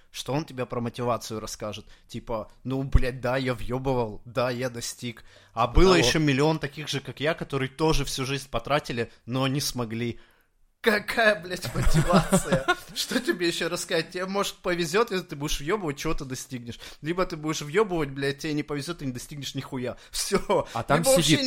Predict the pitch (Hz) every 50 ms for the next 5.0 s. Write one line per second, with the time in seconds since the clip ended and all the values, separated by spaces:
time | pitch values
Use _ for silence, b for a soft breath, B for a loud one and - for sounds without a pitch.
0 | 247 233 190 220 226 220 208 190 147 165 - - - 170 139 117 - - 208 208
1 | 202 175 135 110 - - - - 107 113 143 175 160 - - - 196 185 - 135
2 | - - - 98 - - 131 131 143 - - - - 120 117 117 - 117 120 113
3 | 135 120 131 123 - 127 120 - - 131 113 - 117 107 - - 113 123 131 123
4 | 104 95 - - - - - - - - 120 117 139 135 110 110 110 107 -